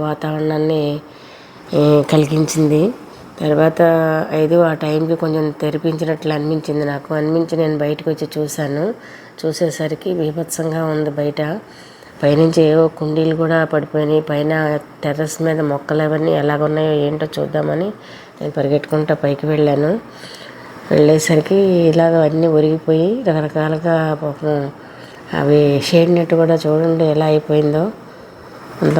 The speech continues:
మొత్తం చినిగిపోయి ఏలబడిపోయింది. ఒక కుండీ ఒకటి కింద పడిపోయింది. కుండి పడిపోయి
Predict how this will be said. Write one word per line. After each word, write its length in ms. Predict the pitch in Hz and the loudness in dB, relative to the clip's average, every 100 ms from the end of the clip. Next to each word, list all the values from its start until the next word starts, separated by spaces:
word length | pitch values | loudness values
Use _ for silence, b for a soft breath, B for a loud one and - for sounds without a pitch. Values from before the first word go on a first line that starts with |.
| 151 | 2
మొత్తం 260 | 151 - 160 156 | 0 0 2 4
చినిగిపోయి 400 | 156 160 160 160 | 4 4 4 4
ఏలబడిపోయింది. 800 | 151 156 160 156 151 151 147 151 170 190 - - - - - - - - - - - - - 180 | 2 0 -2 0 2 2 2 0 -2 -8 -16 -20 -20 -20 -20 -18 -16 -14 -14 -14 -16 -16 -6 -4
ఒక 60 | - - | -2 0
కుండీ 260 | 156 160 170 | 4 6 6
ఒకటి 200 | 165 160 160 | 4 4 0
కింద 140 | 151 160 | 2 2
పడిపోయింది. 580 | 160 156 151 147 147 160 - - - - - - - - - - - | 2 2 2 2 0 -2 -4 -10 -20 -20 -20 -20 -20 -20 -18 -4 2
కుండి 220 | 156 156 | 4 4
పడిపోయి 500 | 160 156 160 160 170 | 4 2 4 4 4